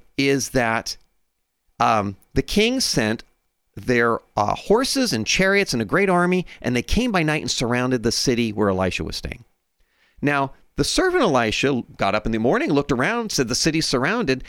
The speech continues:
He then looked with heavenly eyes and said,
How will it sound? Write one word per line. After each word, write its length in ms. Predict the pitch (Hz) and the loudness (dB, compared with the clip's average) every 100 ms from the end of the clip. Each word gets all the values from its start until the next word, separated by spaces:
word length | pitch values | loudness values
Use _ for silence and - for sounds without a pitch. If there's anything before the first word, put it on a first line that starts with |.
| - - - | -20 -14 -4
He 200 | 160 156 | 0 0
then 280 | 190 330 | 0 2
looked 240 | 262 - - - | 2 0 -4 -4
with 180 | 123 - | -4 -2
heavenly 500 | 233 294 339 151 101 | -4 0 2 2 2
eyes 380 | 90 95 107 | 0 -2 -4
and 160 | - 120 | -4 -4
said, 320 | - 131 120 | 0 0 0